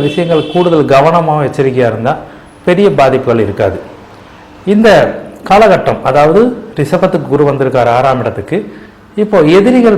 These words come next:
பற்றிய ஒரு கவலை எண்ணம் உங்களுக்கு உண்டாகக்கூடிய காலகட்டம். தொழில் வேலையில கொஞ்சம் போட்டி இருக்க தான் செய்யும். எந்த அளவுக்கு போட்டி இருக்கோ அந்த அளவுக்கு வளர்ச்சியும் கிடைக்கும்னு சொல்லுவோம். எதுலேயுமே வந்து நமக்கு போட்டியோ வளர்ச்சி அல்லது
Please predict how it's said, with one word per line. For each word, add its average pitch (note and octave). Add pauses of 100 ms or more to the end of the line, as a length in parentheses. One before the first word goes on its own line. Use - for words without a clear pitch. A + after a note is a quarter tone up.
பற்றிய D3 (220)
ஒரு C3+ (140)
கவலை C3+ (400)
எண்ணம் C3
உங்களுக்கு A2+
உண்டாகக்கூடிய G#2 (100)
காலகட்டம். F2+ (460)
தொழில் G#3+
வேலையில C#3+ (640)
கொஞ்சம் F3
போட்டி A3+
இருக்க C3 (120)
தான் B2+
செய்யும். F#2+ (360)
எந்த G3+
அளவுக்கு A3 (120)
போட்டி G3
இருக்கோ D3+
அந்த D3+
அளவுக்கு D#3
வளர்ச்சியும் D3
கிடைக்கும்னு A#2
சொல்லுவோம். F#2+ (380)
எதுலேயுமே F#3+ (100)
வந்து C#3+ (360)
நமக்கு C3+ (100)
போட்டியோ C#3+
வளர்ச்சி B2+ (220)
அல்லது B2+